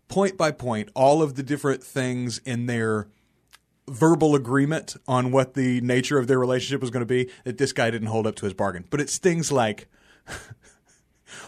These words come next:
promised time off not given, uh,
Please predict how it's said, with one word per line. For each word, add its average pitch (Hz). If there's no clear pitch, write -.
promised -
time 156
off 123
not 127
given, 101
uh, 131